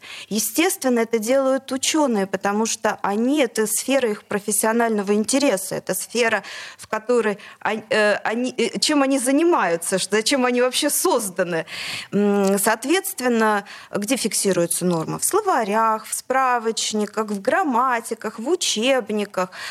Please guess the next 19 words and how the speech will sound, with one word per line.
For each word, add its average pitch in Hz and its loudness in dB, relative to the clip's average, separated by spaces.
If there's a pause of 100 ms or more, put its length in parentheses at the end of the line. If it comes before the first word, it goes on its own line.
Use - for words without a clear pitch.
(120)
Вот 339 -2
там 349 2
мы 214 0
можем 226 0
найти 226 0
эту 349 0
норму. 202 2 (540)
М, 214 2
но, 277 4
э, 208 0
это 277 0 (100)
не 277 4
диктат 285 0
вот 214 -4
этих 214 -2
ученых, 214 0
которые 185 0
решили, 196 2
что 170 0